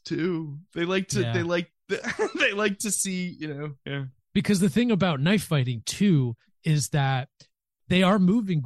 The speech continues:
Speaker 2: quite quickly. So you're not really actually able to register what they're doing, which is, again, part of Steven Seagal's trick, which is, like,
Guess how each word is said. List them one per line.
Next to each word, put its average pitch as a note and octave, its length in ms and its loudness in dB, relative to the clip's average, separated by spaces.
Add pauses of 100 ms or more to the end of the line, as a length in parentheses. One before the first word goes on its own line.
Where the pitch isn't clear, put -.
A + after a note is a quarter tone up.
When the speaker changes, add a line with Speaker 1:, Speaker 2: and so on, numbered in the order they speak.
(180)
Speaker 2:
quite F3+ 240 0
quickly. A#2+ 560 -4 (680)
So F#3+ 260 4
you're F#3+ 140 8
not D4 260 4
really G#3+ 300 6
actually F#3 500 0
able E3 400 4
to C3 500 2
register A#2+ 920 -2 (460)
what D3 320 4
they're D3+ 160 8
doing, E3 560 4 (460)
which G#3+ 180 6
is, F#3+ 140 6
again, F#3 440 6
part F3+ 280 4
of D#3 320 2 (240)
Steven F#3+ 320 2
Seagal's D3 420 -2
trick, - 400 -2
which C3 180 -4
is, C3 180 -2
like, A#2+ 420 0